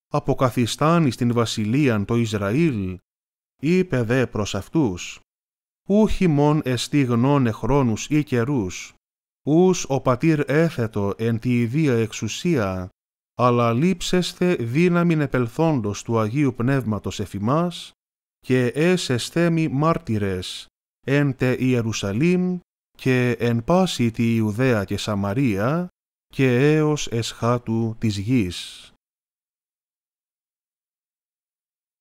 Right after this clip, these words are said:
Από την λαμπροφόρο Κυριακή του Πάσχα έως την Κυριακή της Πεντηκοστής, τις Κυριακές και τις καθημερινές,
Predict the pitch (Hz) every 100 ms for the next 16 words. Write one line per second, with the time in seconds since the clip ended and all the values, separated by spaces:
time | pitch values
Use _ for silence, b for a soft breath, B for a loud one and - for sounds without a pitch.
0 | _ _ _ _ _ _ _ _ - 135
1 | 139 135 139 131 139 131 131 120 165 185
2 | 190 190 - 139 127 120 170 170 147 165
3 | 165 - 110 104 - 135 160 180 170 156
4 | 143 135 127 120 117 110 170 170 - 123
5 | 113 110 104 - 147 104 135 160 - -
6 | _ _ _ _ - 131 139 131 127 120
7 | 180 196 180 143 120 - 120 113 107 101
8 | 104 143 180 180 - -